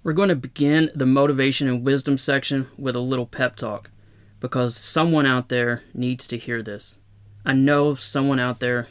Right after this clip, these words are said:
needs to hear this. Listen, life is passing you by.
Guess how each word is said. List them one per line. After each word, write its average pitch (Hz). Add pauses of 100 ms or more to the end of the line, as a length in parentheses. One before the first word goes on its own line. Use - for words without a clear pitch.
(200)
needs 120 (180)
to 123
hear 123
this. 107 (1080)
Listen, 117 (840)
life 143
is 190
passing 151
you 139
by. 120